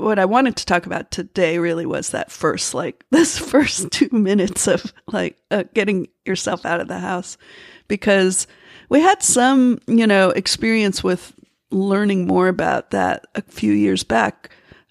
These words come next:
The, like, in twenty twenty, actually, we had wildfires that came as close to Portland as they have since I've been living here. And not like,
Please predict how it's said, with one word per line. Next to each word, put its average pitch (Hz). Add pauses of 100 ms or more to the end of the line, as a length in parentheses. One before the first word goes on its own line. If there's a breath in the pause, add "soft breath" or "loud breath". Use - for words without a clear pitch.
The, 180 (120)
like, 190
in 180
twenty 196
twenty, 226
actually, 101 (300)
we 196
had 196 (160)
wildfires 196
that 202
came 190 (680 soft breath)
as 196
close 302
to 277
Portland 190
as 175 (220)
they 190
have 180
since -
I've 175
been 180
living 175
here. - (440 soft breath)
And 180
not 220
like, -